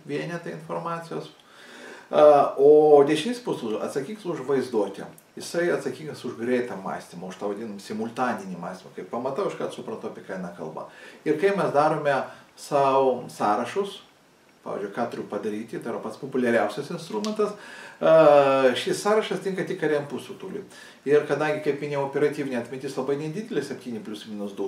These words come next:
tai jeigu jūs, e, metiniuose planuose surašys daugiau negu devynis, ten,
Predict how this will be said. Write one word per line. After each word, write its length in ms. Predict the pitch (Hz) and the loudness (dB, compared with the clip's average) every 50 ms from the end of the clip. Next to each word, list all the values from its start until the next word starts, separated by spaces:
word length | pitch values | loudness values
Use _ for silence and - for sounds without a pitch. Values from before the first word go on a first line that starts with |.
| 95 | -6
tai 140 | - 110 110 131 | -6 -6 -4 -2
jeigu 220 | 165 - 147 147 | -2 -4 -2 -4
jūs, 160 | 143 139 139 - - - - - - - - - | -4 -4 -6 -6 -12 -20 -20 -20 -20 -12 -4 0
e, 320 | 131 131 120 120 117 113 113 113 | 4 4 6 6 4 2 2 -2
metiniuose 540 | 120 131 147 147 139 139 127 - - 120 | -2 0 0 0 0 -2 -4 -4 -4 -2
planuose 340 | 120 123 127 131 143 139 - | 0 0 2 2 0 -2 -2
surašys 380 | - 139 127 123 - 147 127 123 | -2 -2 -2 -2 -2 -4 -4 -2
daugiau 400 | 131 123 120 123 131 131 127 123 | -2 -2 0 0 0 0 0 -2
negu 460 | 120 117 113 113 117 117 113 104 98 - - - _ | -4 -6 -6 -4 -2 -2 -4 -4 -8 -14 -20 -20 _
devynis, 600 | - 110 117 113 107 123 131 123 110 104 98 - - | -10 -6 -4 -4 -2 -2 -4 -4 -4 -8 -10 -12 -14
ten, 160 | - 95 | -16 -16